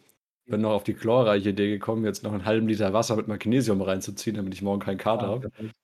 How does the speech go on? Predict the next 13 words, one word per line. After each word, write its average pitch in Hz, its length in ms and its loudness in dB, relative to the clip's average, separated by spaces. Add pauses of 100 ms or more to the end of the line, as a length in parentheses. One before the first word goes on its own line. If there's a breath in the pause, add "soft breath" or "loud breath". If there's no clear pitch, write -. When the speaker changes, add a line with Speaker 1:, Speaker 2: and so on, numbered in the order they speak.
(320)
Speaker 1:
Das - 160 -8
heißt, 104 160 4
ich 110 40 4
hatte 110 140 4
ungefähr 113 340 2
ein 104 120 2
Füllvolumen 131 540 6
von 127 200 2
vier 139 260 4
Liter 123 300 2
in 104 40 0
meinem 104 220 0
Magen. 110 340 -4